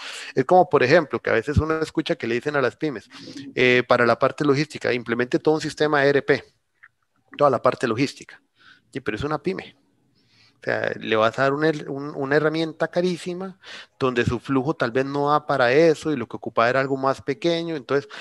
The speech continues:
ahí es donde al ingeniero hay que enseñarle precisamente a entender a su cliente, entender la necesidad de la sociedad para que las soluciones,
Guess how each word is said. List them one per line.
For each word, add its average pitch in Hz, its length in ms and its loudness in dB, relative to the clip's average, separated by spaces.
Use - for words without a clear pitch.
ahí 131 300 4
es 147 80 2
donde 170 220 0
al 151 80 -2
ingeniero 139 540 0
hay 123 120 2
que - 80 -8
enseñarle 131 440 -6
precisamente 127 520 -6
a 139 40 -2
entender 123 540 0
a 147 120 2
su 143 120 -4
cliente, 139 640 -4
entender 110 520 -2
la 143 120 2
necesidad 135 480 -4
de 135 60 0
la 135 100 -4
sociedad 135 480 -4
para 147 200 0
que 127 120 -6
las 113 160 -2
soluciones, 131 920 -2